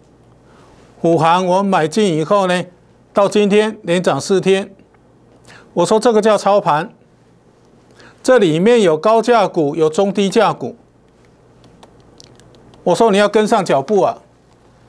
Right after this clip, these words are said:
那我一直跟大家谈这个地方，大盘的整理嘛。我们看这个大盘哈，今天的低点跟上礼拜三的低点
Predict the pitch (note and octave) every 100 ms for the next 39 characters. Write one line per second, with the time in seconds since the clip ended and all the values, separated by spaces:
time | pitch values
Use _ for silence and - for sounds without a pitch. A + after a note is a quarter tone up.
0 | _ _ _ - A3+ A3 A#3 G#3+ G3 A3+
1 | A3+ F#3 F#3+ C4 G#3+ G3 G#3 F#3+ G3+ G3+
2 | G#3 - _ _ _ - _ _ _ _
3 | _ _ - _ _ - _ - F3+ E3+
4 | F3+ G#3+ A3 A3+ A#3 A3+ D3+ - - _
5 | _ _ _ _ - F#3+ A3 G#3+ G#3 G3+
6 | G#3 D#3 C#3+ D3+ C#3 - _ _ _ _
7 | _ _ _ _ _ _ _ - _ _
8 | - _ - - - - A3+ A#3+ A#3+ A3
9 | B3 A#3 A#3+ F3+ B2+ - _ _ _ _
10 | _ _ _ _ _ _ - A3 A3 B3
11 | G3 E3+ A3 G#3 A3+ G#3 A3 A3 A3 F#3+
12 | C#3+